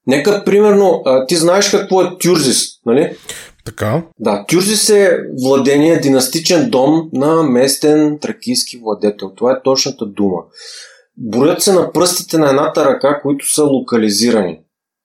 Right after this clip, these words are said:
Speaker 1: Още повече има малко разкопани. Един от тях е Кози грамади, които той е резиденция направо на местния тракийски владетел. И там е единственият Тюрзис, а, който беше разкопан от Иван Христов.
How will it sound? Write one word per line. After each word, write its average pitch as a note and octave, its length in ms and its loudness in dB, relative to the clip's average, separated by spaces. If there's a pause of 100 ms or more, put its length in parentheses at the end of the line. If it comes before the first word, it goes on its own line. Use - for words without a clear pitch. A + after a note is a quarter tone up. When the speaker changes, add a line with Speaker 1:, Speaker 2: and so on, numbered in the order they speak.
(140)
Speaker 1:
Още C#3 360 -2
повече C#3 360 0
има B2+ 120 2
малко A#2 360 0
разкопани. G#2+ 640 0
Един A2 180 0
от D#3+ 180 0
тях D3 220 0
е D#3+ 140 -2
Кози D3 340 0
грамади, A2+ 560 0
които - 360 -4
той C#3 300 2
е C3 40 2 (220)
резиденция A#2+ 680 0
направо G2 600 -2 (120)
на G2+ 80 -2
местния G#2 560 -4
тракийски G#2 540 -10
владетел. G2 600 -4 (680)
И B2 140 -4
там B2+ 200 2
е C#3+ 40 4
единственият D3 720 0
Тюрзис, A#2 440 0 (640)
а, A#2 240 -2
който C3+ 320 0
беше C#3+ 280 2
разкопан C3+ 520 0
от D#3+ 200 -2
Иван D3+ 280 2
Христов. A2+ 520 -2